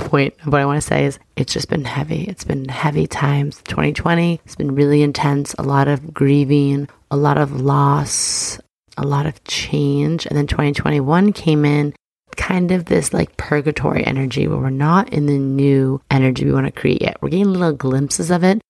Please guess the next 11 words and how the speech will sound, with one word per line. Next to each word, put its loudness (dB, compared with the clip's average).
but 0
we're 4
mostly 4
just -8
dealing 2
with -2
a -2
lot 0
of -2
the 0
cleanup 0